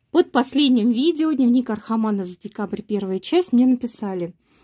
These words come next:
"Из-за ламп невозможно смотреть, выключите".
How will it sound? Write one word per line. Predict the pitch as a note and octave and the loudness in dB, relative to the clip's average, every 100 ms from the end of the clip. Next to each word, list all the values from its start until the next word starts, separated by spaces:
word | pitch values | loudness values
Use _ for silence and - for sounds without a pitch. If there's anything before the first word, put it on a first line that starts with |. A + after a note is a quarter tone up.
| _ _ | _ _
"Из-за | G#3+ G3+ G#3+ | -10 -2 2
ламп | A#3 F#4+ - | 4 2 0
невозможно | A#3 G#3 G3+ G#3 D4 C#4+ | -4 -4 -2 -2 0 -2
смотреть, | B3+ A#3 A3 F3 E3+ F#3+ | -2 -4 -4 -6 -8 -4
выключите". | A3 G#3+ F3+ - - - F#3 | -4 -4 -6 -8 -14 -14 -14